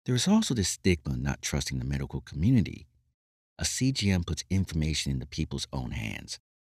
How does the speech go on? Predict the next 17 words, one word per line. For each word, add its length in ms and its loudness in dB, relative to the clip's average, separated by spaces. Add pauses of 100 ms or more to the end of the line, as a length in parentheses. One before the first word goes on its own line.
(600)
They 60 -2
get 180 4
to 80 2
decide 420 2
how 120 2
to 160 -6
act 200 -2
to 60 -10
potentially 480 -2
avoid 260 -2
the 60 -10
things 360 0
that 160 -8
plague 280 0
us 100 -4
the 100 -6
most, 480 0